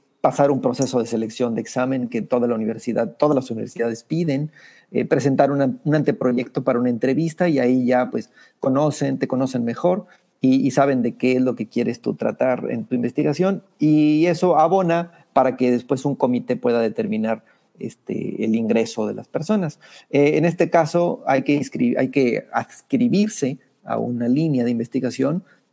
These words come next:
que la van a en-, que la encuentran en las ligas que podemos nosotros public-, que publicamos ahí para que las puedan conocer. Ahí mismo en las ligas se puede observar el plan de estudios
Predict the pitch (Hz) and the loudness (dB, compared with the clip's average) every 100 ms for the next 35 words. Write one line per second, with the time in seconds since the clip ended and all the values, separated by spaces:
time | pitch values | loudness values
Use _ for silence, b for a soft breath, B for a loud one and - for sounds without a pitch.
0 | _ - 123 120 120 135 143 131 139 139 | _ -2 2 4 4 2 0 0 0 2
1 | 160 151 151 135 123 110 120 123 139 131 | 2 2 2 2 2 2 2 2 0 -2
2 | - - 107 113 110 120 120 113 120 120 | -10 -10 -8 -2 -2 -2 -4 -6 -8 -8
3 | - 117 117 - - 147 160 143 135 185 | -6 -4 -4 -6 -6 -2 2 2 4 2
4 | 185 175 123 135 147 123 113 107 110 120 | 2 -2 -2 -2 0 -2 -2 -6 -6 -4
5 | 113 117 120 127 180 - b b b b | -4 -4 -4 -4 -6 -8 b b b b
6 | 127 156 165 160 156 147 147 170 175 - | 2 4 4 4 4 4 2 2 -2 -8
7 | 117 - 123 127 127 113 110 107 110 110 | -6 -2 0 0 -2 0 0 0 -2 -4
8 | 113 - 151 156 190 - | -4 -2 0 0 -2 -6